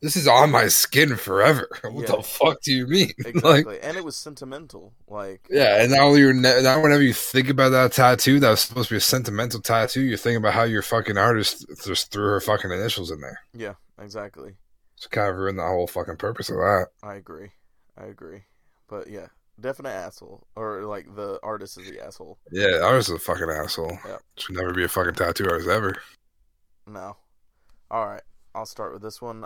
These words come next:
Speaker 2: Uh, am I the asshole for eating at the same restaurant as my husband's family? I, a
Speaker 1: Huh?
Speaker 2: thirty-two,
Speaker 1: <laughs>
Speaker 2: <laughs> I, a thirty-two female,
Speaker 1: <laughs>
Speaker 2: have been married to my husband, thirty-five male, for three years. We dated for two years before that.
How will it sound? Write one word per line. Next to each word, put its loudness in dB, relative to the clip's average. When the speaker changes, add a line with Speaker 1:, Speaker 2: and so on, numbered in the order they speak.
Speaker 2:
Uh, -10
am -12
I -8
the -12
asshole -14
for -16
eating -18
at -16
the -20
same -16
restaurant -14
as -18
my -12
husband's -16
family? -16
I, -6
a -4
Speaker 1:
Huh? -8
Speaker 2:
thirty-two, -10
Speaker 1:
<laughs> -2
Speaker 2:
<laughs> -8
I, -4
a -6
thirty-two -12
female, -16
Speaker 1:
<laughs> -18
Speaker 2:
have -12
been -16
married -12
to -18
my -12
husband, -16
thirty-five -14
male, -14
for -20
three -18
years. -20
We -18
dated -12
for -20
two -20
years -18
before -18
that. -20